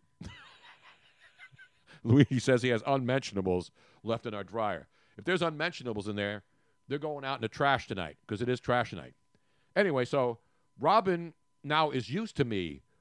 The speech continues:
washing the clothes, uh, 'cause I'll put 'em in a, in a washer, and then I'll come down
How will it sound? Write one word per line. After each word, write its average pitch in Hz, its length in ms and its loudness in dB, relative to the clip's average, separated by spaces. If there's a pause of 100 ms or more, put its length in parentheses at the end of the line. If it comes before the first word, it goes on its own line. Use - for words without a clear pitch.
(120)
washing 131 460 2
the 127 80 -4
clothes, 117 580 4 (420)
uh, 120 140 -8
'cause - 140 -4
I'll 190 120 -2
put 247 160 0
'em 226 100 2
in 180 80 4
a, 147 220 -2
in 123 60 2
a 123 40 -2
washer, 127 540 0 (720)
and 139 120 0
then 160 100 2
I'll 170 80 6
come 165 220 0
down 156 420 4